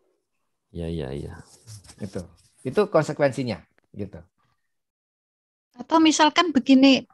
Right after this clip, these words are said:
Speaker 3: Pak Agung, misalkan tugas, eh, capstone design yang P D T
Speaker 2: Hmm.
Speaker 3: itu kita meminta mahasiswa setiap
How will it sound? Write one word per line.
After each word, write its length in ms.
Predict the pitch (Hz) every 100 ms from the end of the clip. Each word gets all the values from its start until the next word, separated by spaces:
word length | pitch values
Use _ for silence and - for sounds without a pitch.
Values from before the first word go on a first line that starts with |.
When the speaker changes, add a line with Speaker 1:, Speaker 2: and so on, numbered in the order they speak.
| -
Speaker 3:
Pak 140 | 220 220
Agung, 200 | 240 240 - _ _ _
misalkan 480 | 247 247 262 277 302
tugas, 640 | 302 277 254 254 - -
eh, 320 | - 226 247 240
capstone 480 | 262 - - 262
design 560 | 240 214 - 233 254 269
yang 240 | 214 214
P 100 | 214
D 220 | 208 - 107
T 80 |
Speaker 2:
Hmm. 180 | 185 202
Speaker 3:
itu 180 | - 294 415 _ _ _
kita 240 | - 262 277
meminta 640 | 311 285 277 269 262 285 - -
mahasiswa 480 | 240 240 247 262 339
setiap 480 | 302 277 247 233